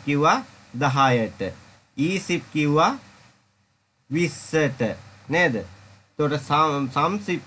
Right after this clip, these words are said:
ස-, අ, සම් සිප් කිව්වා කීයටද? සම් සිප් තිහට. එතකොට සා සිප් කිව්වා,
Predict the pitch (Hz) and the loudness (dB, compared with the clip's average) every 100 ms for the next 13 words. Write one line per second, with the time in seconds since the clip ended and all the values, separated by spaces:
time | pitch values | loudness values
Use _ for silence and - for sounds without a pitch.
0 | - - 156 - 143 151 156 208 208 156 | -10 0 2 2 -2 0 -2 -2 -4 -6
1 | - 143 135 151 226 269 - - - _ | -4 -2 2 2 2 -2 -16 -20 -20 _
2 | _ 156 156 151 202 285 - - - _ | _ -2 -2 0 -2 -2 -10 -20 -20 _
3 | _ _ _ _ 143 147 147 202 - - | _ _ _ _ 0 0 0 -2 -4 -12
4 | - - _ _ _ _ _ 160 160 156 | -20 -20 _ _ _ _ _ -2 2 2
5 | 131 - 98 - - - _ _ _ _ | 0 -4 -8 -10 -18 -20 _ _ _ _
6 | _ _ _ - 151 147 156 165 208 - | _ _ _ -2 -2 0 4 6 4 2
7 | 185 - 156 147 180 | -6 -2 0 2 2